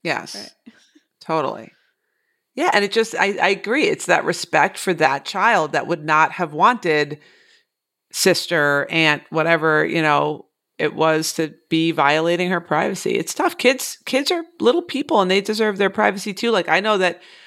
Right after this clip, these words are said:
Speaker 1: my girls have journals or diaries that they write in. And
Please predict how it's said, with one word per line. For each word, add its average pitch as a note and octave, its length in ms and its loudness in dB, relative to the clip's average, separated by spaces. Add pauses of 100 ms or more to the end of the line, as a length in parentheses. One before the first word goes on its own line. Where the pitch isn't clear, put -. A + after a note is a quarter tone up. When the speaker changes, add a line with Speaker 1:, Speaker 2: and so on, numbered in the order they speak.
(120)
Speaker 1:
my F3+ 180 0
girls G#3+ 320 0
have F3 260 -2 (380)
journals F3 520 0
or E3 120 -2
diaries E3 540 2
that E3 140 -8
they D#3+ 140 2
write D3+ 240 2
in. F#3+ 220 2
And D#3+ 320 -2